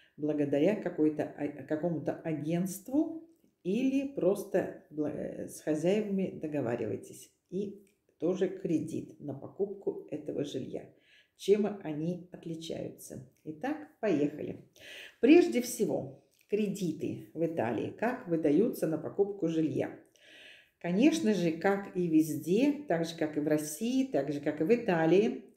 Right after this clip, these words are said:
вы должны иметь, как они говорят, буста пага. То есть вы должны иметь какую-то зарплату и предоставить документ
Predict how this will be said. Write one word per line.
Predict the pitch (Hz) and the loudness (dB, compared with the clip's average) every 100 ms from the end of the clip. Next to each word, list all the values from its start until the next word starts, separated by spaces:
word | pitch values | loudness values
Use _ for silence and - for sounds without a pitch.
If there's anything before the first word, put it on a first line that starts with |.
| _ | _
вы | 147 180 269 | -4 0 2
должны | 175 156 170 170 165 | 2 0 0 -2 -2
иметь, | 170 160 208 277 - - | -2 0 2 0 -2 -10
как | 156 | -8
они | 147 147 | -6 0
говорят, | 143 139 147 | 0 0 -2
буста | 220 - 180 | -2 -4 -6
пага. | 175 - 110 120 120 - - - | -6 -8 -6 -6 -8 -10 -10 0
То | 113 | 0
есть | 110 - | 0 0
вы | 190 | 2
должны | 135 131 147 | 2 -2 -4
иметь | 139 143 143 196 277 - - - - | -6 -6 -2 0 -2 -6 -18 -20 -14
какую-то | - 139 202 202 143 | -10 0 2 2 0
зарплату | 156 190 202 147 120 120 98 127 185 247 285 - - | 2 2 2 2 0 0 0 0 2 2 0 -8 -6
и | 190 | -4
предоставить | 185 170 160 156 - 165 147 147 143 | -2 2 2 2 2 2 2 2 -2
документ | 135 147 156 226 285 | 0 0 2 2 0